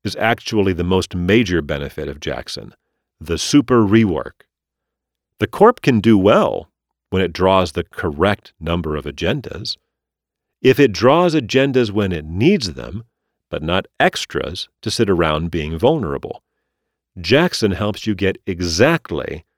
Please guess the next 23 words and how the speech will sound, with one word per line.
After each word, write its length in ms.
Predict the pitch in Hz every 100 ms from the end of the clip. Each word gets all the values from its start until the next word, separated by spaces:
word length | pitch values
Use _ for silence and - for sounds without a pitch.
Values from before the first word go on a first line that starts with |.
| _ _
the 80 | -
correct 600 | - - 104 101 123 -
number 340 | 95 95 90 85
of 80 |
agendas. 800 | 80 - 73 73 - - - - _ _ _ _ _ -
Don't 180 | 90 78
have 180 | 92
enough? 380 | 92 135 202 - _ _ _
He 140 | 104
draws 380 | 98 180 202 -
fast. 480 | - - - - - _ _ _
Have 260 | 85 82 -
too 160 | 110
many? 360 | 101 120 185 180 _ _ _ _ -
You 120 | 98
can 120 | - 104
discard 520 | 98 - 107 113 110
them 120 | 120
and 100 | 113
shuffle 280 | - 95 90
them 140 | 92
back 280 | 85 78 -
in. 220 | 76 -